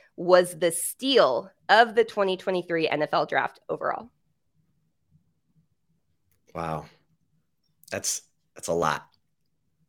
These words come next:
Speaker 2: That's a lot when you consider there were over two hundred picks in the draft.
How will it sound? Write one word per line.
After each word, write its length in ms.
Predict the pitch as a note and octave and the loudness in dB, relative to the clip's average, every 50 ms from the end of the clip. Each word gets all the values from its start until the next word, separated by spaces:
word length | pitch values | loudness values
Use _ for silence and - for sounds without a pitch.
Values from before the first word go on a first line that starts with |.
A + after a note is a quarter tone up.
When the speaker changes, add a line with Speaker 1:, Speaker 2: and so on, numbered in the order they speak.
| _ _ _ _ _ _ _ - | _ _ _ _ _ _ _ -14
Speaker 2:
That's 120 | - - | -8 -4
a 40 | F2+ | -4
lot 340 | E2+ F2 D#2+ D#2+ - - _ _ _ _ _ _ - | -2 -2 -2 -4 -6 -12 _ _ _ _ _ _ -12
when 160 | F2+ F2+ F#2 | -8 -8 -6
you 300 | F#2 F#2 F2+ E2 D#2+ D2+ - _ | -4 -4 -6 -6 -8 -10 -16 _
consider 460 | - - F#2 F2 - - F2+ F2+ F2 | -16 -12 -10 -8 -6 -4 -4 -2 -2
there 120 | E2 F2 E2+ | -2 -2 -2
were 120 | E2+ E2+ | 0 -2
over 160 | F2 D#2+ E2 | -2 -2 -4
two 320 | D#2+ - - - - G#2+ G2+ | -8 -8 -8 -8 -6 -6 -4
hundred 380 | G2+ F#2+ F2+ E2+ E2 - - | -4 -4 -4 -4 -4 -6 -8
picks 540 | - - G2+ - - - - - - - - - | -6 -2 -2 -2 -2 -2 -4 -4 -4 -4 -6 -6
in 120 | - F2+ F2+ | -8 -6 -6
the 80 | E2+ | -6
draft. 560 | D#2+ - F2+ F#2 F2 D#2+ D2+ D#2 - - - | -4 0 0 2 2 2 0 -6 -8 -14 -20